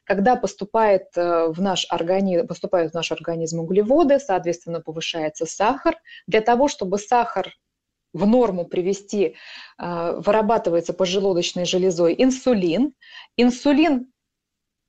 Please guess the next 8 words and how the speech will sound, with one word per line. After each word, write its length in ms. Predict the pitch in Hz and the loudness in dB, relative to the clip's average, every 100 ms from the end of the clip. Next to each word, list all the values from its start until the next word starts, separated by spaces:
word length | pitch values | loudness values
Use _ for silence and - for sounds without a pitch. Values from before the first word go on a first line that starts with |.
| _ | _
так 180 | 262 240 | -2 -2
как 160 | 226 - | -4 -4
сахара 440 | - 233 - 202 | -2 -2 2 2
много, 600 | 208 226 247 160 165 - - | 4 4 4 2 0 -2 -6
высокий 460 | 175 202 240 247 226 | -8 -2 0 2 -2
сахар 520 | - 226 190 - 156 175 | 0 0 0 -2 -6 -4
на 220 | 185 180 | -2 -2
углеводах, 640 | 170 196 196 196 156 - | 0 2 2 2 0 -4